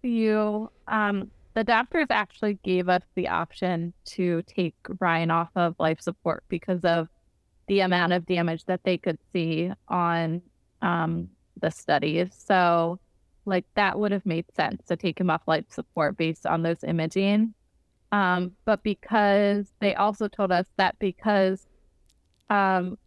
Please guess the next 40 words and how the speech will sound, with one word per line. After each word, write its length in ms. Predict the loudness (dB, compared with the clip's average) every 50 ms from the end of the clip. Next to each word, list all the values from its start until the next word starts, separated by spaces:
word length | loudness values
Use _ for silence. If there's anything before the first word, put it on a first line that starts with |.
| _ _ -4
you 120 | -2 0
know, 140 | 2 2 0
sometimes 720 | 0 0 0 2 2 0 0 0 0 2 2 2 0 0
because 280 | -2 -2 -2 -2 0
it's 200 | 0 -2 -4 0
the 100 | -2 -2
brain, 600 | 0 2 0 0 2 0 -2 -2 -2 -4 -4 -6 -12 _ _ _ _ -2
um, 520 | 2 2 4 4 2 2 0 0 -2 -6 _ -2
they 140 | 0 2 2
don't 240 | 2 2 2 0 0
know 720 | 2 4 4 4 4 4 4 2 2 0 -2 -4 -8 -12 _ _ _ -4
just 160 | -4 -4 -2 _
because 400 | -4 -4 -2 0 0 0 0 0
the 140 | -4 -6 -2 0
imaging 380 | 0 0 0 -2 -2 -2 0
is 140 | 0 -2 -4 -4 -2
bad, 440 | 0 0 2 2 2 0 0 -2 -4 -10 -8
what 200 | -4 -4 -2 0
that 180 | 0 0 0 0
means 280 | 0 0 0 -2 -2
in 80 | -4 -8
terms 240 | -6 -4 -4 -4 -2 -2
of 120 | -4 -4
clinical 440 | -2 -2 0 0 0 0 0 -2 0
outcomes, 540 | 2 0 0 0 _ 0 0 0 0 0 -4 -8
because 420 | -10 -6 -2 -2 -2 -2 -2 -6 _ _ _ _ _ _ -2
they 120 | -2 -2
explain 400 | -2 -2 -4 -4 -2 -2 -2 -2 0
sometimes 720 | 0 0 0 0 0 0 2 2 2 2 2 0 -2 -4 _ _ _ _ _ -20 _ -4 -2
really 220 | 0 2 2 2
bad 260 | 2 2 2 2 0 -2 _ -2
studies 380 | 0 0 0 2 0 -2 -4 -6 _ -6
can 240 | -6 -4 -4 -4 -8 -8 -4
be 300 | -2 -2 0 0 -2 -2 -2
a 60 | -4
better 380 | 0 2 2 4 4 2 0 0 0
clinical 320 | 0 0 0 0 0 0 0
outcome 480 | 2 2 0 0 0 -2 -4 -2 -2
than 140 | -2 -4 -2 0
good 160 | 0 0